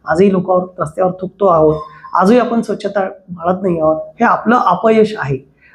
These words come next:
आणि याच्यामुळेच अशा प्रकारचे व्हायरस बळावतात, त्याचा आपला गैरफायदा घेतात. एचएमपी व्हायरस हा कसा प्रेझेंट होतो, तर सर्दी, खोकला, शिंक, काही वेळेला घशात दुखणे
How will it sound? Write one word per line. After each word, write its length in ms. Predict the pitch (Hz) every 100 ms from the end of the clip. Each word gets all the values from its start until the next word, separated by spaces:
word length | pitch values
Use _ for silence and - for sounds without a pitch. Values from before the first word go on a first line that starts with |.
| -
आणि 360 | 208 240 208 185
याच्यामुळेच 440 | 185 247 269 277
अशा 240 | 285 -
प्रकारचे 380 | 233 233 233 226
व्हायरस 500 | 226 170 165 208 208
बळावतात, 440 | 170 185 190 - 156 - _ _ -
त्याचा 200 | 170 196
आपला 200 | 196 202
गैरफायदा 540 | 165 165 175 170 180
घेतात. 240 | - - - _ _ _ _ -
एचएमपी 380 | 277 285 294
व्हायरस 380 | 294 262 254 254
हा 60 | 247
कसा 280 | 233 208 254
प्रेझेंट 340 | 247 233 214
होतो, 300 | 208 208 214 - _ _ -
तर 60 | 226
सर्दी, 460 | - 185 180 202 202
खोकला, 360 | 185 185 180 180
शिंक, 340 | 185 175 170 165 165 _ _ _
काही 140 | 180 180
वेळेला 220 | 180 185
घशात 280 | 170 151 185
दुखणे 520 | 175 175 165 151